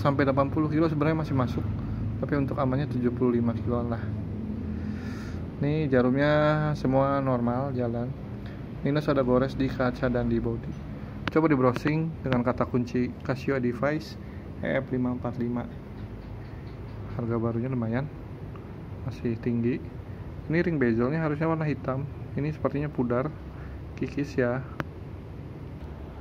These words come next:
Ini tuh bunyi. Tapi untuk fungsi alarmnya, settingnya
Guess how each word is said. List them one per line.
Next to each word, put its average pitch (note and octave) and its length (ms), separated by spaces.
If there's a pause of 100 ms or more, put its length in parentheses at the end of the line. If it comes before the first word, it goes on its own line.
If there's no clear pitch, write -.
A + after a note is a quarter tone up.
(640)
Ini D#3+ 320 (880)
tuh B2 240
bunyi. A#2+ 320 (4000)
Tapi D3 160
untuk D3+ 240
fungsi C#3 320
alarmnya, C3 640 (960)
settingnya D3 800